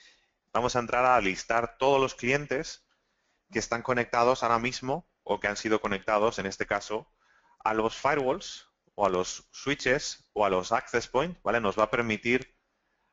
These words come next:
nos va a permitir filtrarlo, y además de esto le vamos a poder decir, pues, cuándo queremos ver el análisis, las últimas dos horas, semana, mes, o el último día, ¿no? Pues yo voy a filtrar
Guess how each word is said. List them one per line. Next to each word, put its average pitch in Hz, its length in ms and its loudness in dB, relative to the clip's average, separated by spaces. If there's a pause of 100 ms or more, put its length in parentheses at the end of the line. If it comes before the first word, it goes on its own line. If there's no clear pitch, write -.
nos 95 100 -2
va 104 60 6
a 101 80 2
permitir 113 420 -2
filtrarlo, 127 800 -2 (400)
y 123 80 -2
además 147 320 4
de 143 80 4
esto 147 240 2
le 131 80 6
vamos 113 180 0
a 120 80 0
poder 117 220 4
decir, 117 440 -2 (640)
pues, 90 200 -8 (220)
cuándo 104 260 0
queremos 87 320 0
ver 85 100 -4
el 85 60 -2
análisis, 82 480 -2
las 80 180 -2
últimas 90 360 -4
dos 107 180 -4
horas, 113 300 4
semana, 92 540 2
mes, 90 420 -2
o - 80 -4
el 85 80 -2
último 78 360 -8
día, 73 220 -10
¿no? 85 140 -8
Pues 85 180 -16
yo 98 80 -6
voy 107 80 2
a 107 60 0
filtrar 104 400 -4